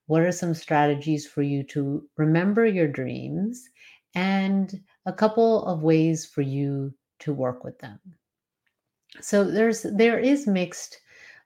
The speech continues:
um, opinions about why dreams are important, or even if they are important. So they can serve multiple purposes,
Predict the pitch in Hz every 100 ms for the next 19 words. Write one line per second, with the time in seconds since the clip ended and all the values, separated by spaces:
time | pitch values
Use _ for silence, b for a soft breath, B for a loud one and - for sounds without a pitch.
0 | - 151 139 131 127 147 165 - 208 202
1 | 147 127 143 175 - 190 143 147 147 143
2 | 151 151 - 147 156 175 165 147 156 156
3 | 156 156 151 143 143 160 156 151 156 170
4 | 185 190 185 170 - 147 143 135 - -
5 | - - - _ B B B B B B
6 | B - 226 220 214 208 - - _ _
7 | _ _ - 233 311 320 - 196 170 151
8 | 143 151 165 165 151 147 - 127 151 165
9 | - 220 233 240 233